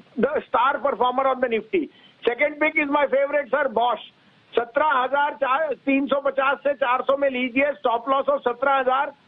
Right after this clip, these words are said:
वापिस सा-, अठारह हजार दो सौ का target। चार दिन बैठेंगे तो भाव आ जाएगा। याद है आपको, पिछली बारी भी आपको,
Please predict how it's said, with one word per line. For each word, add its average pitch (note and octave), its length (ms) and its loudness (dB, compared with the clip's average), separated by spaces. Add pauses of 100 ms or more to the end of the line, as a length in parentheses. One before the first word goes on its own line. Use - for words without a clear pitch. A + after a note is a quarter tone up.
वापिस E4 380 -2
सा-, B3+ 220 2 (120)
अठारह C4+ 520 2
हजार C4+ 260 -2
दो B3+ 180 0
सौ C4 120 -2
का C4 120 0 (120)
target। G3 340 -2 (360)
चार C#4 280 0
दिन D#4 200 -2
बैठेंगे C#4+ 480 0
तो D4 140 2
भाव B3+ 260 2
आ B3 140 2
जाएगा। B3 260 0
याद A#3+ 280 0
है D4+ 40 0
आपको, C#4+ 220 -2
पिछली C4+ 320 -2
बारी C#4 220 0
भी C#4 100 -4
आपको, B3+ 340 0